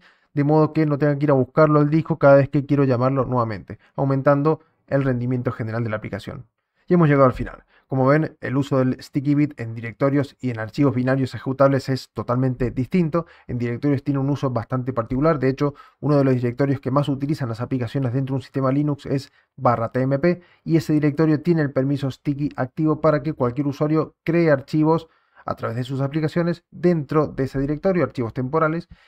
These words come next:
y ningún otro usuario del sistema puede eliminar los archivos creados por otro usuario. En el caso de binarios ejecutables, debería investigar si esto que comenté sigue siendo válido en las versiones actuales de Linux. En la página manual de C H mod menciona que se utilizaba en sistemas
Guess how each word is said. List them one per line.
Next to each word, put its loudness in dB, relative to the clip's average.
y -2
ningún 2
otro 2
usuario 0
del -6
sistema -2
puede 2
eliminar 0
los -2
archivos 0
creados 2
por 0
otro -4
usuario. -2
En -8
el -6
caso 0
de 0
binarios -2
ejecutables, 0
debería 0
investigar 0
si -6
esto -6
que -4
comenté -2
sigue 0
siendo -2
válido 2
en 0
las -4
versiones -4
actuales -6
de -2
Linux. 0
En -4
la -2
página 0
manual 0
de 0
C -4
H -2
mod 2
menciona 0
que -2
se -2
utilizaba -2
en 0
sistemas -2